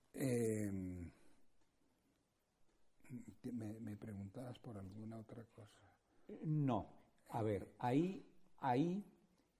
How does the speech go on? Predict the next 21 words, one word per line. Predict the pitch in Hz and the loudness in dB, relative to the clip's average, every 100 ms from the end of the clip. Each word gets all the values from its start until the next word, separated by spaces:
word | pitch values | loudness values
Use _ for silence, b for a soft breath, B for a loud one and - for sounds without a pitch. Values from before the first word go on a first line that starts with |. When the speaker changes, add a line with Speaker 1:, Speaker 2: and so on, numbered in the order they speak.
| - | -4
Speaker 2:
eh, | 135 131 | -4 0
Speaker 1:
Ah, | 151 131 | 2 4
Speaker 2:
lo | 131 | 4
Speaker 1:
lo, | 139 | 4
Speaker 2:
que, | 117 120 | 2 4
Speaker 1:
lo | 143 | 2
que, | 143 | 6
Speaker 2:
lo | 135 | 6
Speaker 1:
lo | 135 | 6
Speaker 2:
que | 127 | 6
Speaker 1:
de | 123 | 6
la | 127 | 4
Speaker 2:
le | |
Speaker 1:
reforma | 123 107 - 139 147 151 147 139 | 2 -2 2 2 2 0 -2 -4
que | 117 | -10
se | - | -10
está | 101 - 120 117 | -14 -12 -10 -10
cursando | - 123 110 123 104 104 | -8 -10 -8 -8 -6 -6
Speaker 2:
Sí, | 104 - - | -2 -2 -2
sí, | - 147 | 4 4
señor. | 139 175 120 95 | 4 2 2 0